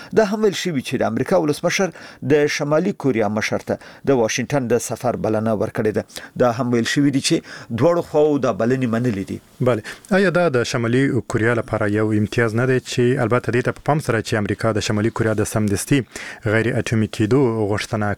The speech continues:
Speaker 2: کوله په وار وار؟
Speaker 1: همداسې ښکاري. که چیرې د شمالي کوریا دا خبره حقیقت ولري یا تایید شي چې دواړو هیوادونو په تدریجي اقداماتو سلا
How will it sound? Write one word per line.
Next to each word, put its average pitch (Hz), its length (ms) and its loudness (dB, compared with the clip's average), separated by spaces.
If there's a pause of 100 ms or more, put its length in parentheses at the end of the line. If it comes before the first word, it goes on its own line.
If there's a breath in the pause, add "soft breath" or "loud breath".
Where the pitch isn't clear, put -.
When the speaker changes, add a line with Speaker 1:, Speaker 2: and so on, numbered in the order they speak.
Speaker 2:
کوله 98 320 0
په 98 80 2
وار 98 220 0
وار؟ 98 100 -4 (380 loud breath)
Speaker 1:
همداسې 143 760 0
ښکاري. 110 320 0 (240)
که 151 100 0
چیرې 139 320 2 (120)
د - 100 -2
شمالي 139 380 0
کوریا 127 240 2 (100)
دا 120 140 -2
خبره 120 340 0
حقیقت 123 480 -2
ولري 160 240 2 (800 loud breath)
یا 123 180 2 (180)
تایید 143 320 2
شي - 160 0
چې 143 460 0
دواړو 165 320 2
هیوادونو 127 500 0
په 131 220 -4
تدریجي 120 560 0
اقداماتو 113 580 -2
سلا 107 200 -2